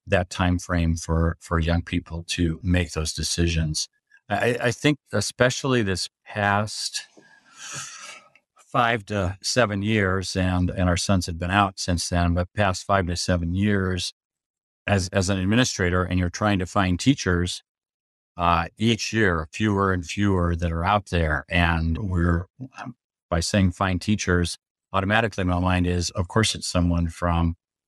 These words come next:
that's synodically trained. Uh, of course, it's, it's someone who knows what we are about in, in Lutheran schools. And, and it's been a, of course, more, more challenging all the time. I just was,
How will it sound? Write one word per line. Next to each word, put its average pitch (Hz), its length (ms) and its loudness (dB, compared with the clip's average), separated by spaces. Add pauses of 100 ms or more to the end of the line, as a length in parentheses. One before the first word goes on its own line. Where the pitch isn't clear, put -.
(120)
that's 87 240 -2
synodically 87 500 0
trained. 87 500 2
Uh, 87 120 2
of 87 160 0
course, 98 260 2
it's, - 280 0
it's 85 220 -4
someone 87 360 2
who 85 200 -4
knows 87 580 0 (260)
what 98 240 2
we 95 140 0
are 82 100 0
about 90 460 0
in, 87 340 0
in 92 80 0
Lutheran 82 400 0
schools. 87 600 0 (760)
And, 98 180 2 (640)
and 101 140 0
it's 104 180 0
been 110 500 0
a, 90 360 2
of 90 320 -2
course, 95 380 2 (400)
more, 98 500 0 (140)
more 92 220 4
challenging 90 840 0 (100)
all 85 360 2
the 85 160 -6
time. 82 520 -2 (120)
I 82 200 0 (360)
just - 420 -4
was, 87 480 -2